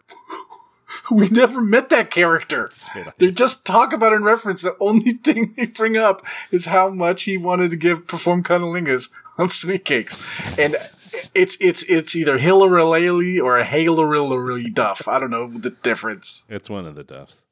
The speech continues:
Speaker 2: We meet this doctor with a big nose, uh,
Speaker 1: Yeah.
Speaker 2: who has
Speaker 1: Jesus.
Speaker 2: a voice like Woody Allen and sneezes green goo.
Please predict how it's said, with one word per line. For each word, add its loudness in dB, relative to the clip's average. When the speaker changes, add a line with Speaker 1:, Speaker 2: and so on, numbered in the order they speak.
Speaker 2:
We -4
meet -4
this -6
doctor -6
with -6
a -8
big -8
nose, -8
uh, -12
Speaker 1:
Yeah. -2
Speaker 2:
who -8
has -6
Speaker 1:
Jesus. -4
Speaker 2:
a -8
voice -6
like -6
Woody -4
Allen -6
and -12
sneezes -12
green -14
goo. -16